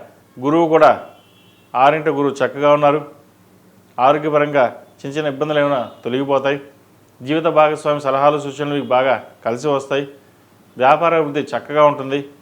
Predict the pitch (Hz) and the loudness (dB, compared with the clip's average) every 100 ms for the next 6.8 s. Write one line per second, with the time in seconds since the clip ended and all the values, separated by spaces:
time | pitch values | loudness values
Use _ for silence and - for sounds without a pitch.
0 | 123 147 170 160 151 151 147 143 120 - | -10 -8 -4 0 0 2 2 0 -2 -10
1 | - _ _ 127 147 165 165 156 156 147 | -20 _ _ 2 2 2 -4 0 4 4
2 | 143 120 117 139 156 151 120 131 147 139 | 2 -4 -2 -2 -2 -6 -6 -2 -2 -4
3 | 131 139 139 - _ _ - 123 117 117 | -4 -4 -4 -14 _ _ -2 -2 0 -4
4 | 131 135 127 127 123 104 - - - 127 | 0 0 0 -6 -8 -8 -10 -20 -14 -6
5 | 147 127 117 113 110 98 104 - - - | -6 -2 -2 -2 -8 -14 -16 -20 -20 -20
6 | - _ - 139 151 151 151 151 | -20 _ -4 0 2 0 0 -2